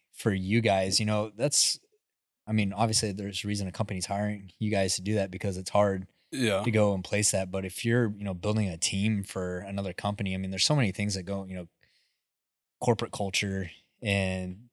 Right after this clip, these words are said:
Speaker 1: and things of that nature. And, you know, it's not necessarily your business. So how do you guys go about finding the right people and building the right team for that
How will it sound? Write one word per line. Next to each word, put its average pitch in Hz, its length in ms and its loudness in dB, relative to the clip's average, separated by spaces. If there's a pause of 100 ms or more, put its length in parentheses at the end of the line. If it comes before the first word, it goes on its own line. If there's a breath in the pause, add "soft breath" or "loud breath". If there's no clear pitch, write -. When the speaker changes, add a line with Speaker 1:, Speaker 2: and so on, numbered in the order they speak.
Speaker 1:
and 98 220 -2
things 104 220 0
of 92 60 -6
that 98 200 2
nature. 95 320 -4
And, 92 240 -2
you 92 80 -8
know, 92 140 -6
it's 95 180 -6
not 107 100 2
necessarily 98 420 2
your 95 200 0
business. 92 400 -2
So - 80 2
how 104 140 0
do 123 80 0
you 104 100 0
guys 101 160 -2
go 101 100 0
about 95 220 0
finding 98 320 -2
the 90 80 -6
right 90 240 -8
people 95 540 -4
and 87 340 -6
building 92 300 -4
the 85 80 -8
right 90 200 -6
team 92 220 -4
for 92 80 -10
that 90 240 -8